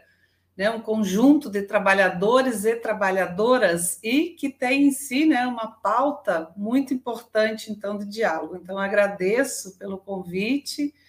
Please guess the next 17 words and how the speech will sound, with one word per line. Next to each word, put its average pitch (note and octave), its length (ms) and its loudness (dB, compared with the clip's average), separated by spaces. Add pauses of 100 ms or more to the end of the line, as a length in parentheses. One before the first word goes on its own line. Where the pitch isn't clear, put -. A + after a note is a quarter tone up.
(600)
e G3+ 1120 0
dizer G3+ 360 -2
que - 80 -2
é A3 100 8
uma A3+ 240 0
alegria A#3 560 2
também G3+ 380 -2
a - 20 -4
gente G3+ 280 -8
poder F#3+ 960 0
estar F#3+ 440 0
aqui G3 800 -2 (320)
dialogando G3 640 2
com G3+ 100 -12
vocês. - 680 -6 (720)
Bom, C#4+ 240 4
primeiro, C#4 880 4